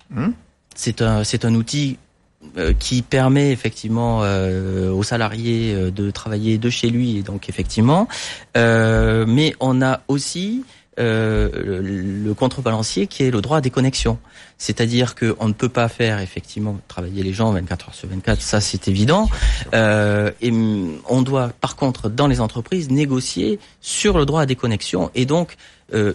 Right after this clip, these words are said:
Speaker 2: utiliser les outils informatiques, euh, en tout cas les nouvelles technologies,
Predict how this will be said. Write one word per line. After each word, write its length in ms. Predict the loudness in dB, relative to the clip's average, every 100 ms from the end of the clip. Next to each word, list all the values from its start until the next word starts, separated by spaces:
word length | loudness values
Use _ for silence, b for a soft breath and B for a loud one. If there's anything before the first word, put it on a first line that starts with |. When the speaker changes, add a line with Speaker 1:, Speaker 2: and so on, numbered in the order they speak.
| -2
Speaker 2:
utiliser 840 | -4 -2 -4 -4 -4 0 2 2 -2
les 280 | -2 -2 0
outils 480 | -4 -6 -6 -6 -6 -4
informatiques, 800 | -4 -2 -2 -4 -6 -10 -10 -6
euh, 260 | -4 -4 -4
en 80 | -8
tout 100 | -2
cas 140 | 0
les 80 | 4
nouvelles 240 | 4 2
technologies, 720 | 0 -2 0 2 2 2 4